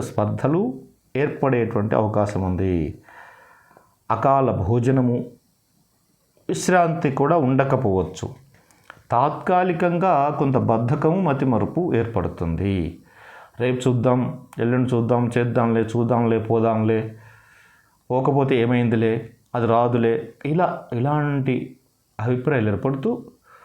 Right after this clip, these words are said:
కొంత మతిమరుపు కూడా, ఎక్కడైనా ఏదైనా వస్తువులు పెట్టి మర్చిపోతూ, మళ్ళీ దానికోసం అంటే ఆ వస్తువు ఎదురుగానే ఉంటుంది, ఎక్కడో పెట్టాము, మట్టే ఉంది, మర్చిపోయి ఎతుక్కుంటూ ఉంటారు, తాత్కాలికంగా ఏర్పడుతూ ఉంటుంది.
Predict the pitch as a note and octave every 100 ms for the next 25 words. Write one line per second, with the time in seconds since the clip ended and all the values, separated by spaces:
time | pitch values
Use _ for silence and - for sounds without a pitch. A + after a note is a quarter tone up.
0 | - - _ - F#3+ F3 D3+ D3+ G#3+ G3
1 | F3 D#3+ D3+ B2+ - D#3+ D3 D3 D3 C#3+
2 | C#3 B2+ B2+ C3+ E3+ D#3 C#3+ C3 D#3+ B2+
3 | C3+ C3+ - - - - _ B2 C3+ C3+
4 | G3 E3+ F3 E3 A3 B3 - - _ _
5 | _ _ D3+ E3 D3 D3 E3+ F#3 F3 E3
6 | D#3+ D#3+ D3 D3 G#3 E3 F#3 G#3 G3 F3+
7 | F3 F3 E3 F#3 E3+ D#3+ F3 E3+ C#3+ E3
8 | D#3 D3+ C3 C3 D#3+ D3 C3+ C3+ D#3+ C#3
9 | F#3 D#3 A2 - C3 D#3 F3 E3 D3 C#3+
10 | D#3+ C3+ G#2+ A2 A2 G2 F2+ E2 D#2+